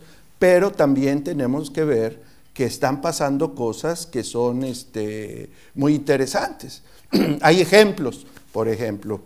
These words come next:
que remiten a algo que usted mencionaba. Eh, piensen ustedes, por ejemplo, en WhatsApp. ¿Sí? WhatsApp es, eh, una empresa que nos ha proporcionado a los consumidores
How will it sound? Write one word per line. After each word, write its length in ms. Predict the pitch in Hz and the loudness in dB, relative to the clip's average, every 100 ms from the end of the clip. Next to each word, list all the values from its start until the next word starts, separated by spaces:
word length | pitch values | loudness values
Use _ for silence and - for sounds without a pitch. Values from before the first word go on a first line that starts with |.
| - | -6
que 260 | 107 104 | -4 -2
remiten 640 | 107 110 113 127 127 135 127 | -4 -4 -4 -6 -4 -2 0
a 140 | 117 | 0
algo 240 | 127 127 | 0 -4
que 80 | 123 | -8
usted 200 | 104 117 | -10 -8
mencionaba. 760 | 120 117 - 131 180 143 107 - - - - - - | -8 -8 -8 -2 2 2 2 -8 -20 -20 -20 -20 -4
Eh, 260 | 139 143 143 | 0 0 0
piensen 340 | 214 214 214 170 | -2 0 0 -2
ustedes, 440 | - 175 175 175 | 0 2 2 2
por 160 | 151 135 | 0 0
ejemplo, 420 | 131 156 151 151 | 2 0 2 0
en 140 | 139 | 6
WhatsApp. 460 | 151 139 143 98 - - - - - - - - - - - - - _ - - | 4 6 0 -2 -8 -20 -20 -20 -20 -20 -20 -20 -20 -20 -20 -20 -20 _ -20 -16
¿Sí? 220 | - - - | -14 -14 2
WhatsApp 760 | 160 175 190 170 - - - - - - - - - | 2 4 8 8 6 -6 -20 -20 -20 -20 -20 -16 2
es, 460 | 156 165 170 165 143 | 6 6 4 0 0
eh, 760 | 131 123 117 110 104 101 90 - | 2 2 2 0 -4 -6 -8 -10
una 880 | 147 139 147 139 127 107 107 92 92 - | -6 -2 -2 -2 -2 -4 -6 -10 -14 -12
empresa 640 | 117 170 208 196 202 202 - - - - - - - - | -8 -2 0 -2 -6 -10 -18 -20 -20 -20 -20 -20 -18 -4
que 180 | 143 | 0
nos 260 | 135 131 139 | 0 -2 2
ha 240 | 151 151 151 | 6 6 6
proporcionado 1040 | 151 143 120 - 123 131 156 160 156 147 | -6 -4 -8 -4 0 8 8 8 4 -2
a 100 | 123 | -2
los 540 | 117 117 107 - - | 0 -2 -2 -10 -12
consumidores 1000 | - 190 226 202 160 147 156 175 180 - | 0 2 2 0 0 4 6 4 0 -10